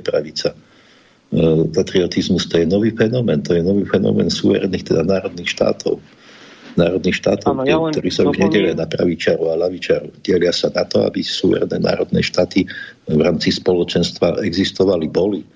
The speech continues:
Speaker 1: A predovšetkým je to mierové, mierové teda hnutie. Čiže, no, tým chcem povedať, že toto je veľmi dôležité. Nechcú tam ani naši
Speaker 2: Áno, ja len
Speaker 1: sociál-
Speaker 2: doplním, že naozaj Uhrík bude, e,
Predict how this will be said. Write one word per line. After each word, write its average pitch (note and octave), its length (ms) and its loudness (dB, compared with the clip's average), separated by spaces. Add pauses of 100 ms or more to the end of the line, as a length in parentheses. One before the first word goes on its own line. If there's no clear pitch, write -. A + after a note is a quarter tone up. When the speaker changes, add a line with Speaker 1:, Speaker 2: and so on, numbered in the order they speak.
(680)
Speaker 1:
A E2 80 -6
predovšetkým E2+ 640 2
je E2+ 60 -2
to F2+ 100 0
mierové, E2+ 480 0
mierové F2+ 400 2
teda F2 320 0
hnutie. G2 400 0
Čiže, - 480 0 (1000)
no, F2 100 4
tým F#2 240 2
chcem F2 160 2
povedať, F2+ 400 2
že B2+ 160 -6
toto G2 320 0
je E2 80 0
veľmi D#2+ 300 0 (160)
dôležité. D#2 580 0 (1200)
Nechcú G#2 300 2
tam F2+ 160 0
ani F2 160 0
naši F#2 160 2
Speaker 2:
Áno, E3 160 2
ja D#3 160 2
len D#3 100 0
Speaker 1:
sociál- D#3+ 60 2
Speaker 2:
doplním, E3 420 2
že D#3+ 140 2
naozaj D#3+ 420 2
Uhrík D3 380 -2
bude, C#3+ 240 2
e, C3+ 120 2